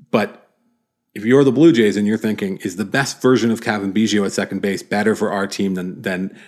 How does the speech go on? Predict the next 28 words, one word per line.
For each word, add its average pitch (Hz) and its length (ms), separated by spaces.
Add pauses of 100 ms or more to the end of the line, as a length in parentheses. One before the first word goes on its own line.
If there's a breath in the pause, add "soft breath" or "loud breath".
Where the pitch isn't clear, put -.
(200 loud breath)
the 90 520
high 110 220
floor 127 440
version 98 320
of 92 80
Marcus 90 320
Semien?" 92 280
And 90 140
they, 90 140
they, 98 420 (140)
they 98 160
answered 101 400
that, 73 320 (460 soft breath)
just - 180
like 113 140
they've 104 180
done 104 220
it 101 120
in 92 100
the 92 100
out-, 110 200
in 117 180
the 101 100
outfield. 107 420
Is, 95 200
is 92 200
the 101 60
best 101 380